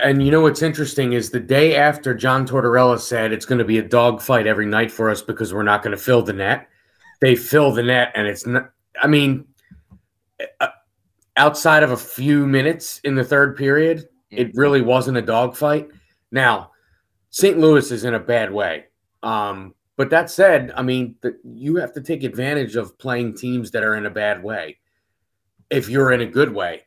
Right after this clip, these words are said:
Speaker 1: And the Flyers happen to be getting a couple of them, a few of them right now. Ottawa, they're in a, a bad stretch,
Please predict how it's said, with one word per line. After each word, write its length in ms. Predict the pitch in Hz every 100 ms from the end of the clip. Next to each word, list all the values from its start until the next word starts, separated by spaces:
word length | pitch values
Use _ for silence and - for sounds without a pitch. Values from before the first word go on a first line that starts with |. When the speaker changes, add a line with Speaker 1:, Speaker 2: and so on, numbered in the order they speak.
| -
Speaker 1:
And 320 | 113 110 110
the 60 | -
Flyers 440 | - 131 151 143
happen 280 | 147 131 123
to 40 |
be 120 | 107 101
getting 380 | 110 120 117
a 60 | 107
couple 400 | - 123 120 107
of 140 | 104
them, 240 | 95 107 117
a 60 |
few 260 | - 117 110
of 60 | 107
them 160 | 107
right 180 | 107 104
now. 280 | 101 101 104
Ottawa, 500 | 104 107 110 101 107 - _ - _ _ _ _ _ _ _
they're 280 | 98 120 113
in 80 |
a, 80 | 110 - 107 - 110
a 120 | 101
bad 320 | 117 113 110
stretch, 560 | - - 101 107 -